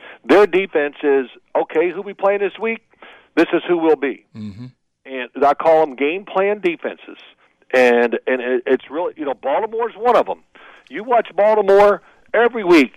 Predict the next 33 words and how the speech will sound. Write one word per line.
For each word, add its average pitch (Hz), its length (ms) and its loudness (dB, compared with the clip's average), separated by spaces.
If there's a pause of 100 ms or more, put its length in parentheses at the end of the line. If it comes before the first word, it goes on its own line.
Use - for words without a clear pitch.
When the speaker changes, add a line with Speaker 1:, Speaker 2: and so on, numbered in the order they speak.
Speaker 1:
it's 165 200 -4
a 120 100 -6
new 156 240 -8
plan, 131 540 -8
what 131 180 2
they're 151 140 2
gonna 151 200 -14
do 143 280 -14
over 135 160 -12
on 127 60 -10
the 123 100 -8
other 120 200 -6
side. 90 300 -8 (480)
And, 127 320 0
and 127 140 2
of 123 60 -2
course, 147 320 2 (320)
that's 139 320 2
the 175 80 -14
Patriots. 175 560 -10 (580)
And 135 340 0
you, 131 360 0
it 131 160 0 (240)
makes 147 300 0
you 180 80 -4
think, 160 320 -2
"Okay, 165 280 -2
how 147 300 -10
are - 20 -16
they 196 120 -8
gonna 202 180 -8
play 185 420 -2
us? 180 240 2